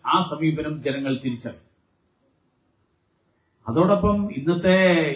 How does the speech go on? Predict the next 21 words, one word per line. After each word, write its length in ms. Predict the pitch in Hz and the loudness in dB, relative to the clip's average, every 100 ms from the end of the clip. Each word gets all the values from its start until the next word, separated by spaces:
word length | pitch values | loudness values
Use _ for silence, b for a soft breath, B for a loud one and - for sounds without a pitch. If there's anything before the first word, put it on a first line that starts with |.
| 135 | -4
ഈ 240 | 131 135 | -6 -4
കഴിഞ്ഞ 220 | 135 143 180 | -4 -2 0
ദിവസങ്ങളിലെ 760 | 170 160 175 170 180 175 175 | 0 0 0 2 2 4 4
നമ്മുടെ 320 | 165 160 165 160 | 4 4 4 2
പത്രത്തിൽ 500 | 151 143 156 165 160 | 0 -4 -4 0 0
വന്ന 220 | 151 156 | 0 -2
വലിയൊരു 420 | 156 135 156 160 | -2 0 0 2
വാർത്ത 360 | 151 143 160 151 | 2 0 0 -2
നിങ്ങൾ 200 | 156 143 | 0 -2
ശ്രദ്ധിച്ചിട്ടുണ്ടാവും. 640 | 147 135 147 131 110 104 | -2 -4 -4 -2 -2 -2
ഇന്നലെ 260 | 120 120 | -2 0
മിനിയാന്ന് 340 | 113 123 117 95 85 _ _ _ _ _ _ _ _ _ _ _ _ _ 120 | 2 0 0 -4 -12 _ _ _ _ _ _ _ _ _ _ _ _ _ -6
നമ്മുടെ 300 | 139 147 131 | 0 0 2
നിറമൺകര 720 | 135 147 165 160 151 135 - - _ _ _ _ _ _ _ _ _ _ | 0 6 6 8 6 4 0 -10 _ _ _ _ _ _ _ _ _ _
നെടുങ്കാട്, 720 | 135 165 165 165 151 - - - _ _ _ _ _ _ _ _ _ _ - | 0 4 6 6 4 -2 -10 -20 _ _ _ _ _ _ _ _ _ _ -6
നെടുങ്കാടിലുള്ള 580 | 127 180 196 190 185 196 | 2 4 6 4 4 4
ഒരു 100 | 185 | 4
അമ്മ 240 | 160 165 185 180 180 175 b b b b _ _ _ _ _ _ | 4 6 6 6 4 0 b b b b _ _ _ _ _ _
ഇരുപത് 300 | 123 180 220 | 4 6 6
വർഷം 400 | 214 185 175 196 | 6 4 4 6
മുമ്പ് 500 | 190 190 196 208 240 | 6 6 8 6 4